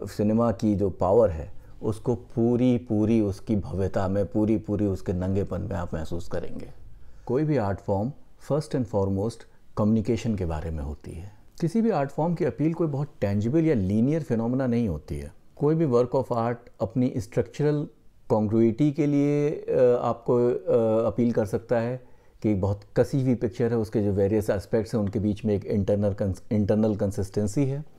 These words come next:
और या अपनी स्टोरी के बा-, से आपको अपील कर सकता है, या अपने इमोशन से अप-, आपको अपील कर सकता है, या अपने आर्गुमेंट की फोर्स से कर सकता है।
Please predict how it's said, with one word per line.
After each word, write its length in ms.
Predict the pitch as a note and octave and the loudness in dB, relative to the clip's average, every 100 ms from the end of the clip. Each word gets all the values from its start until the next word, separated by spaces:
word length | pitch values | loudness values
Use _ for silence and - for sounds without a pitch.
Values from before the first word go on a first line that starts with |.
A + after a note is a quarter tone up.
| - - - - - - - - | -20 -20 -20 -20 -20 -20 -12 0
और 360 | B2+ C#3 - - | 4 6 4 2
या 220 | B2 C3+ | 4 4
अपनी 320 | A2+ - G#2 | 2 0 -2
स्टोरी 340 | - F#2+ G#2 | 0 2 2
के 120 | A#2 C3 | 2 2
बा-, 240 | B2 - | 2 -2
से 300 | - C3+ C3 | 0 2 4
आपको 280 | A#2+ - B2 | 4 4 2
अपील 200 | B2 B2 | 2 2
कर 140 | B2 | 2
सकता 260 | A#2+ A2+ C3 | 0 -2 -2
है, 100 | B2 | 0
या 60 | |
अपने 200 | G2+ G#2+ | -2 -2
इमोशन 380 | F#2 F2+ F2+ C3 | -2 -2 0 -2
से 120 | B2+ | 0
अप-, 200 | A#2+ - | -2 -2
आपको 320 | - G#2+ - A2 | -2 -2 0 0
अपील 240 | G#2+ A2+ | 2 0
कर 140 | A2+ | 0
सकता 320 | G#2 G#2 - A#2+ | -2 -4 -2 -2
है, 120 | B2+ | 0
या 120 | D3+ | 0
अपने 200 | D3+ F#3 | -2 -2
आर्गुमेंट 500 | D#3+ D3+ E3 F#3 F#3 | 0 2 2 0 0
की 60 | F3+ | -2
फोर्स 340 | - G3 F#3+ | 2 0 2
से 80 | D#3+ | -4
कर 140 | F2+ | -4
सकता 320 | D#2+ D#2+ - | -6 -8 -6
है। 240 | D2 E2 | -6 -6